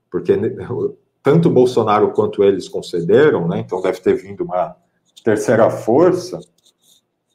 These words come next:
é, o que, se esse, primeiro, se esse pacto nos interessa, e segundo, se ele nos interessa, então qual que é a questão, qual que é a, o,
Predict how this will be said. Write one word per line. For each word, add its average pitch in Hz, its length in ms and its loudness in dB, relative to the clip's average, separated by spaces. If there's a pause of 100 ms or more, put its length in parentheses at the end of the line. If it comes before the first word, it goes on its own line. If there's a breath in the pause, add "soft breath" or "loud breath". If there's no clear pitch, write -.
(720 soft breath)
é, 117 880 4
o 185 140 2
que, 147 320 -6
se 117 160 -2
esse, 151 340 4 (160)
primeiro, 143 380 4
se 170 140 0
esse - 160 -2
pacto 113 360 -2
nos 107 240 -8
interessa, 123 800 0 (1120)
e 170 80 0
segundo, 170 600 2
se - 160 0
ele 117 180 4
nos 117 260 0
interessa, 117 680 0
então 139 280 -4
qual 147 240 2
que 156 100 -2
é - 20 2
a 147 80 0
questão, 120 540 -2
qual 120 240 0
que 139 120 -2
é 127 60 4
a, 120 480 2 (840)
o, 92 520 -6